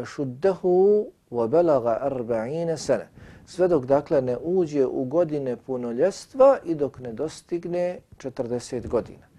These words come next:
Sve dok ne uđe u godine zrelosti punoljetstva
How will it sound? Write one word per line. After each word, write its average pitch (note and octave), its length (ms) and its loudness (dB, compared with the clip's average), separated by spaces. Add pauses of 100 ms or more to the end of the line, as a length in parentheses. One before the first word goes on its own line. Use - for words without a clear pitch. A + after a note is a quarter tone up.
(240)
Sve F#3+ 200 -2
dok D#3+ 260 -2
ne - 240 -14
uđe F3 560 0
u C3+ 100 -6
godine C#3 460 -4
zrelosti D#3+ 580 -2
punoljetstva F3 800 -2